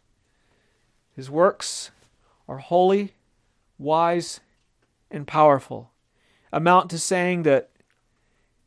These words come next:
he always does what's right, he always knows what he's doing, never makes wrong judgments about it, and that he is able to do whatever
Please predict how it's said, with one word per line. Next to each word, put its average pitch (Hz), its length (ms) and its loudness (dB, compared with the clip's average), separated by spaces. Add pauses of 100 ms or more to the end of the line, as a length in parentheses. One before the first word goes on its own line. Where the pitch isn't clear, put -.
(120)
he 160 220 -4
always 175 440 2
does 185 220 -2
what's 196 260 -8
right, 151 320 -2 (1300)
he 160 220 -16 (100)
always 185 680 4 (260)
knows 165 320 0
what 190 140 0
he's 190 200 -6
doing, 143 400 -8 (480)
never 170 520 -2 (180)
makes - 500 -10 (140)
wrong 160 260 -8
judgments 135 420 -8
about 123 220 -8
it, 143 140 -10 (760)
and 160 160 -2
that 160 120 2
he 170 220 -4
is 160 240 -4
able 160 460 -6 (800)
to 139 100 -10
do 135 380 -6 (420)
whatever 156 680 -6